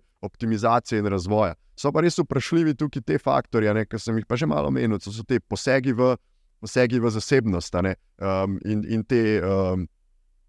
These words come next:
kako bi temu rekel, neka taka, em, da se premikamo v nek hudo kontroliran svet, neko tako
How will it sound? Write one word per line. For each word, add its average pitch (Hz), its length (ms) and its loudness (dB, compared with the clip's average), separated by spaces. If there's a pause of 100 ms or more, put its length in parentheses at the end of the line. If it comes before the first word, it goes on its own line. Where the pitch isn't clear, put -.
(240)
kako 92 120 -6
bi 98 100 -2
temu 110 180 4
rekel, 110 240 2
neka 110 200 2
taka, 120 280 0 (380)
em, 90 540 -4 (260)
da 95 180 -2
se - 120 -4
premikamo 117 460 2
v 107 120 0
nek 113 200 0 (640)
hudo 113 240 0
kontroliran 117 600 0
svet, 113 320 0
neko 104 240 -2
tako 104 400 0